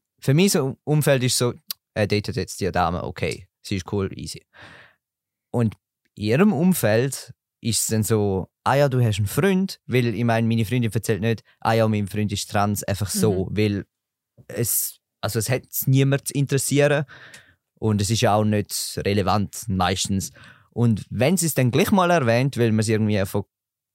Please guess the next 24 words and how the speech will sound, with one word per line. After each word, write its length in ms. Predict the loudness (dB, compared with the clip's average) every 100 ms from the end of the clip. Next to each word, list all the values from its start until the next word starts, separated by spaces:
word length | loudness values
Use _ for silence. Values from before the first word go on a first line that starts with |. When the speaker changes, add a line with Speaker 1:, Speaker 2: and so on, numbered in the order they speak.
| _
Speaker 1:
keine 240 | -2 2 2
Ahnung, 220 | 2 0
halt 180 | 0 0
irgendwie 400 | -4 0 0 0
in 60 |
einer 120 | -2 -2
Gruppe 400 | -2 -2 -2 0
dann 140 | 0
so, 180 | -2 -4 -8 -20 _ _ _
„Ah 120 | 0
nein, 180 | 2 2
er 100 | 2
ist 200 | 0 0
trans“. 460 | 0 0 -4 -10 -16 _
Und 220 | -2 2
dann 120 | 2
ist 140 | 0 -2
so, 300 | -2 -4 -8
„Was?“ 420 | -2 0 0 -2 -4
<laughs> 500 | 4 6 6 4 0
Und 140 | -4 0
bist 160 | 0
so, 160 | 0 -2 -8 _ _ _ _ _ _ _ _ _ _ _ _ _
„Ja.“ 320 | 0 0 0